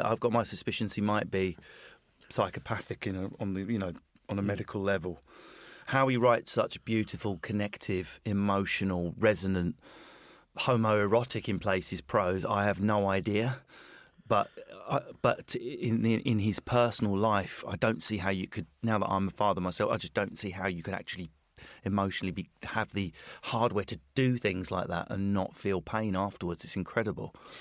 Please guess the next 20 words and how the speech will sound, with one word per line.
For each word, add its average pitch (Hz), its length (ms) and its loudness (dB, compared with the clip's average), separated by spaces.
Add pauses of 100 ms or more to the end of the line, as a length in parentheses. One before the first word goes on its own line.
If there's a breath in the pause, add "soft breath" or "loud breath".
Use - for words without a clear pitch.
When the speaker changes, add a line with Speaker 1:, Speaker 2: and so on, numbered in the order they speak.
Speaker 2:
But 165 120 -2
that 214 180 2
is 165 140 2
a 123 40 0
very 139 460 2
odd, 113 380 0 (500)
an 117 120 2
interesting 127 680 0
thing, 92 240 -2
where, 92 100 -2
because - 200 -6
I 123 60 2
think - 200 -6
there's 117 120 -4
some 170 400 0
artists, 123 480 0
creators, 107 520 -2
et 85 80 -12
cetera, - 480 -4
who 92 240 0